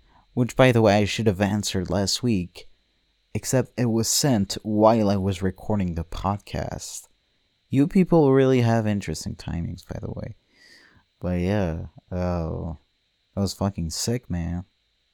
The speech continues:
That was cool. I was so fucking out of it during the entire <laughs> episode.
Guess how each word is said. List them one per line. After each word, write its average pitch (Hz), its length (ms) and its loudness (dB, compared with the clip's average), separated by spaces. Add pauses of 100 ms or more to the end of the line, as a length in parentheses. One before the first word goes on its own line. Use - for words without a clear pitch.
(460)
That 107 80 -6
was - 180 -4
cool. 98 540 -2 (1600)
I 127 160 -4
was 104 260 -2
so - 300 4
fucking 127 500 2
out 117 180 4
of 113 140 2
it 110 140 0
during 98 320 0
the 98 80 2
entire 110 380 2
<laughs> 104 140 4
episode. 104 640 2